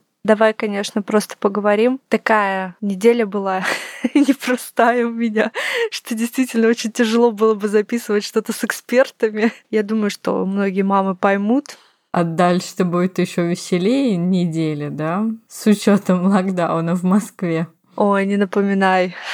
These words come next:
Speaker 1: <laughs>
Speaker 2: Ой, точнее, не локдауна, простите, праздников,
Speaker 1: Да,
Speaker 2: праздников,
Speaker 1: да.
Speaker 2: не рабочих дней.
Speaker 1: Да, да.
Speaker 2: Все праздновать будут что-то.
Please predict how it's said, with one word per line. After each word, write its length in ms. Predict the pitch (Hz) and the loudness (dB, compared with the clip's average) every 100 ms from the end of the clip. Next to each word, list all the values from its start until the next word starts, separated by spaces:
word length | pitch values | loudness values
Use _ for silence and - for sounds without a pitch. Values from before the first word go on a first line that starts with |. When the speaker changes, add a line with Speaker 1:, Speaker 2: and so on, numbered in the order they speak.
| - | 0
Speaker 1:
<laughs> 380 | 226 - 208 - | 0 0 -6 -2
Speaker 2:
Ой, 160 | 196 190 | -2 2
точнее, 320 | 190 185 202 | 0 2 2
не 120 | 196 | 4
локдауна, 520 | 190 175 185 233 254 | 2 0 0 0 0
простите, 440 | 202 180 - 175 - | -2 -4 -4 -6 -4
праздников, 680 | - 180 175 165 139 - - | 0 2 2 -2 -6 -12 -2
Speaker 1:
Да, 80 | 180 | 0
Speaker 2:
праздников, 300 | 170 151 196 | 2 0 -2
Speaker 1:
да. 140 | 202 | 2
Speaker 2:
не 140 | 196 196 | 4 4
рабочих 640 | 180 202 277 - 262 190 | 4 2 0 2 0 2
дней. 220 | 180 180 | 2 2
Speaker 1:
Да, 260 | 165 214 226 | 0 -2 -4
да. 300 | 220 220 226 | -6 -4 -6
Speaker 2:
Все 180 | 233 208 | -6 -8
праздновать 540 | 196 180 170 165 151 | -4 -4 -4 -8 -8
будут 360 | 156 156 151 151 | -6 -8 -8 -12
что-то. 380 | - - - | -12 -12 -14